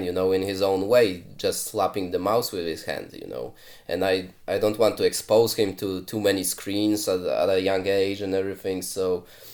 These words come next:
for now, it's like, um, you know, it has to, you have to have some kind of, uh, um,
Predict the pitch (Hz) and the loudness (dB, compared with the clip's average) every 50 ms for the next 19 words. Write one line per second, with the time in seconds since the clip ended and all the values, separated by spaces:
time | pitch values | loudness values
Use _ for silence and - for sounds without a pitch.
0 | - - - - - - - 95 95 95 95 101 95 95 95 95 95 92 92 - | -20 -20 -20 -20 -10 -2 0 2 2 4 4 4 6 6 6 4 4 0 -4 -4
1 | - 95 90 87 85 - 90 82 82 85 82 80 78 78 71 67 - - - - | 0 2 2 2 2 0 -2 0 0 0 0 -2 -2 -4 -6 -12 -14 -16 -18 -16
2 | 90 87 85 82 80 82 78 - - - 92 104 107 101 95 - - - 104 98 | -10 -6 -6 -6 -6 -6 -10 -10 -8 -8 -4 0 0 0 0 -2 -6 -6 -6 -6
3 | 92 - - - - 101 107 - 113 107 - - 110 - 101 95 95 92 90 - | -6 -10 -12 -14 -12 -8 -2 -2 -2 -2 -2 -8 -6 -2 0 2 2 0 -2 -4
4 | - - 104 98 92 - 98 92 90 90 90 90 87 87 90 87 82 80 78 78 | -4 -2 -2 -2 -2 -2 -2 0 0 2 0 -2 -2 -2 -2 -2 0 0 0 -2
5 | 76 - - _ _ _ - - - - - - - - - - - - - - | -2 -6 -16 _ _ _ -20 -20 -20 -20 -20 -20 -20 -20 -20 -20 -20 -20 -20 -20
6 | - - - - - - - 76 58 - - - - - - - - 80 80 82 | -20 -20 -20 -18 -12 -10 -8 -6 -6 -6 -6 -6 -6 -6 -8 -8 -8 -10 -10 -12
7 | 82 82 - 78 73 73 69 - - | -12 -12 -12 -12 -14 -14 -14 -16 -18